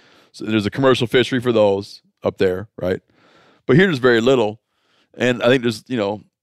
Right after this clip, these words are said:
it, it, there, there's not, like, an increased, there's not an increasing commercial exploitation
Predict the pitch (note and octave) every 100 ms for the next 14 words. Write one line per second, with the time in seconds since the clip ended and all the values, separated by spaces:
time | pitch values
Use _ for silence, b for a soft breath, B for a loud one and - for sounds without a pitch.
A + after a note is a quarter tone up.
0 | _ G#2+ - - _ _ - A#2+ A2+ C#3
1 | B2+ C3 C3 D#3+ F3+ D#3 C#3 A#2+ - D#3
2 | D#3+ C3+ - A2+ F#2+ - - _ A2 A2+
3 | D3+ F3 D3 - D3+ D#3 C3+ - C3+ A#2+
4 | B2 G#2+ G#2 G#2 G2 _ _ _ - C3
5 | B2 A2+ - G#2+ G2 - G#2 F#2+ A2 F#2+
6 | - F#2 F2